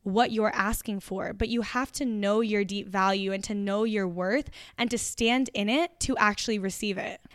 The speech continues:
And so even, you know, with jobs and even with, um, with money as far as jobs and everything like that, you know, making so much more money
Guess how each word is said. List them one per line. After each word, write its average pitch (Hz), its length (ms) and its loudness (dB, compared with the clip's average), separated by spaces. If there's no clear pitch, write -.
And 240 160 4
so 233 200 4
even, 269 680 4
you 262 140 4
know, 240 220 6
with 233 580 2
jobs 214 560 2
and 220 240 0
even 220 720 2
with, 214 560 2
um, 196 540 0
with 214 380 2
money 214 380 0
as 226 120 -2
far 214 160 2
as 214 120 0
jobs 226 300 2
and 208 100 -2
everything 226 280 -2
like 208 200 -4
that, 240 300 2
you 226 80 0
know, 202 200 0
making 214 460 -2
so - 260 -2
much 240 300 -2
more 220 360 0
money 247 420 0